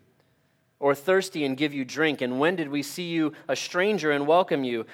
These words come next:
or naked and clothe you? And when did we see you sick or in prison and visit you?" And the king will answer them, "Truly I say to you,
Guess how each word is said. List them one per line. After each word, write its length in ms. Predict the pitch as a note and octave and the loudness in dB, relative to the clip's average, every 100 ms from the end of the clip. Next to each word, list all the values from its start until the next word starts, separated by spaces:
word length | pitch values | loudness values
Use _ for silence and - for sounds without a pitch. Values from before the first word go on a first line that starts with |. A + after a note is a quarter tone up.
| - | 0
or 140 | C#3+ | 2
naked 420 | C#3+ D#3+ G3 F3 | 4 2 4 2
and 220 | D3 C#3+ C#3 | 2 -2 -4
clothe 380 | - F#3 G#3 | 2 4 4
you? 160 | D3+ C#3 | 2 0
And 180 | C#3 D3 | 0 2
when 140 | F#3 | 2
did 160 | G#3+ E3+ | 2 0
we 100 | D#3+ | -4
see 200 | - F#3 | -4 -6
you 140 | E3+ | -4
sick 400 | D3+ - B3+ B3 | -6 0 0 2
or 140 | F3 F3 | 2 2
in 140 | E3+ | 0
prison 360 | - A#3 F#3 E3 | 0 0 2 -2
and 220 | D#3 F3 | -2 0
visit 380 | G3+ A#3 A#3 - | 0 0 -4 -6
you?" 240 | C3+ G#2 - _ - _ | -6 -6 -10 _ -20 _
And 160 | D#3 D#3 | -2 -2
the 40 | |
king 600 | C#3+ - C4 F3+ G#2 E2 - _ _ _ _ | -2 0 2 2 0 -12 -20 _ _ _ _
will 240 | B2 D#3 F3+ | -2 2 2
answer 460 | F3 F#3+ G3 G3 F#3+ | 2 -2 0 -2 -2
them, 440 | C3+ D#3+ C#3 A2 - _ _ _ - | 0 2 2 -2 -12 _ _ _ -14
"Truly 480 | - G#3+ A3 A3 F3+ | -6 -2 0 0 0
I 140 | C#3 | -2
say 360 | C3 - E3 E3 | -4 0 0 0
to 140 | E3 | -6
you, 360 | D#3 C#3 A2 | -6 -4 -4